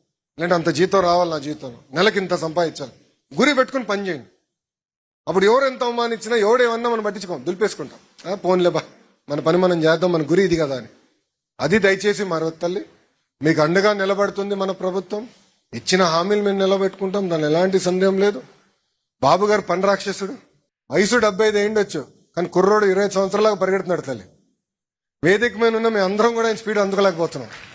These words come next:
కారణం కూడా ఒకటే, పెట్టుబడులు తీసుకురావాలా, వెనకబడిన రాష్ట్రాన్ని ముందలు తీసుకెళ్లాలా,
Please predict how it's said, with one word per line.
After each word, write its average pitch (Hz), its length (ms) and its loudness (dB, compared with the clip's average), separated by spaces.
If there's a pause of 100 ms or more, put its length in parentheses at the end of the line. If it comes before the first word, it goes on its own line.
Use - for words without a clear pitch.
(880)
కారణం 220 440 2
కూడా 220 160 0
ఒకటే, 175 240 -10 (340)
పెట్టుబడులు 190 400 0
తీసుకురావాలా, 156 640 -2 (520)
వెనకబడిన 180 540 0
రాష్ట్రాన్ని 175 420 2
ముందలు 170 260 -2
తీసుకెళ్లాలా, 147 540 -2